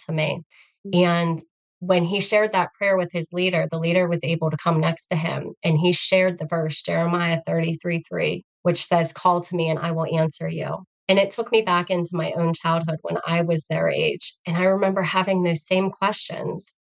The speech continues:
Speaker 1: "God, are you real? Show yourself to me." And I was actually in my mom's bedroom, and I was all alone, and I prayed that prayer, and I was like, "God, are you real?"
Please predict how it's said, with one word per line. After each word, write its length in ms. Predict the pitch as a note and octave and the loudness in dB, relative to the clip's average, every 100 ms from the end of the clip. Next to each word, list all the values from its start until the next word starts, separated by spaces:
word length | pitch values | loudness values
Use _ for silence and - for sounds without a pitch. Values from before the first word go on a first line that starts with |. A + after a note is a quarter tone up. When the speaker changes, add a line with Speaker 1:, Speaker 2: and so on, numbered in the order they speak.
| _ | _
Speaker 1:
"God, 220 | - G3 F#3 | 2 2 4
are 140 | E3+ | 0
you 200 | E3+ F3+ | 2 0
real? 480 | F3 G3 B3 E3 - - _ | 2 0 0 -2 -6 -14 _
Show 260 | - A#3 | 0 2
yourself 560 | D4+ D#4 G#3 F3+ D#3+ D3+ | 4 2 0 0 0 -2
to 120 | - | -4
me." 340 | D#3 D3+ - - _ _ | -2 -2 -4 -10 _ _
And 380 | F#3 F#3 F3 E3+ | 0 4 4 2
I 100 | F3 | 0
was 120 | F#3 | 2
actually 400 | F#3 F#3 - F#3+ | 2 2 2 2
in 100 | F3 | 4
my 120 | F3 D#3+ | 2 2
mom's 360 | D#3+ D#3+ E3+ - | 2 0 -2 -2
bedroom, 540 | D#3 D#3 D#3+ D#3+ E3+ - _ _ _ - | -2 -2 -2 -2 -4 -8 _ _ _ 0
and 460 | E3+ D#3+ D#3 C#3+ - _ _ - | 2 4 2 0 -6 _ _ 0
I 60 | |
was 120 | E3+ | 2
all 180 | E3 E3+ | 4 4
alone, 500 | F3 E3+ E3 D#3+ D#3+ - - | 4 2 2 2 -2 -4 -6
and 300 | F3+ E3+ F3 | -2 0 0
I 180 | F3 E3 | 0 -2
prayed 260 | - G3 G3 | -2 0 0
that 160 | A3 | -2
prayer, 260 | - A#3+ C#4+ | -2 -2 0
and 120 | G#3 | -2
I 60 | G3+ | -4
was 120 | G3+ | -4
like, 140 | G3+ F#3+ | -4 0
"God, 280 | G#3 G3 F#3+ | 0 0 0
are 100 | F#3 | -2
you 320 | F#3 G#3+ A#3 | -2 -2 -2
real?" 480 | A3 B3 C4+ E3 - | 0 2 2 0 -4